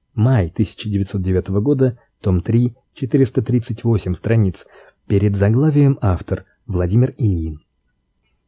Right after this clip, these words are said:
Материализм и эмпириокритицизм.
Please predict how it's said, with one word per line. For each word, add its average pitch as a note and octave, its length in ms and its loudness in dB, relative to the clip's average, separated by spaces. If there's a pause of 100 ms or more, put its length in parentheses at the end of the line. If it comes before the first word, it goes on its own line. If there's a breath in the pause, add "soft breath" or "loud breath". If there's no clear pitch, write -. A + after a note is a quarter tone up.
Материализм E3 640 4
и D3+ 300 2
эмпириокритицизм. C3+ 1080 2